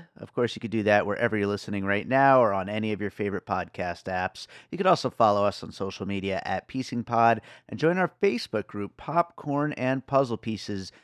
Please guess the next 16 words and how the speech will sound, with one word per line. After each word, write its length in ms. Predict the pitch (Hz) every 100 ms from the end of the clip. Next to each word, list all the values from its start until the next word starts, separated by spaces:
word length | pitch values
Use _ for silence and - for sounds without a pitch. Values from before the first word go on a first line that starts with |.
| _ _
where 160 | 135 131
we 80 |
continue 380 | 127 95 110 101
the 80 | 87
conversation 600 | - 90 87 - 87 82
about 140 | 85 95
all 140 | 135
the 80 | 151
movies 300 | 131 113 101
we 40 |
talk 300 | 92 98 90
about 280 | 92 90 82
here 360 | - 90 92 -
on 280 | 92 95 92
the 100 | 85
show. 760 | - - 113 123 127 123 117